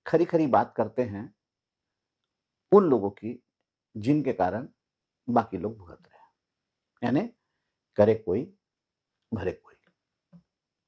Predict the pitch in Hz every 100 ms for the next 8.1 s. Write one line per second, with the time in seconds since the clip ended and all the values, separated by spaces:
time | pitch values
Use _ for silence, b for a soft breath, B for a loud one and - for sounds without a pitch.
0 | _ _ _ _ _ _ _ _ _ _
1 | - 139 - 160 156 131 120 127 104 -
2 | _ - 107 110 107 107 120 110 - _
3 | - 107 - 127 98 90 92 92 90 101
4 | 104 139 _ _ _ _ _ _ _ _
5 | 87 143 180 - 139 117 151 - _ _
6 | 120 123 117 117 123 113 98 95 104 113
7 | - 117 - - 120 101 98 92 101 -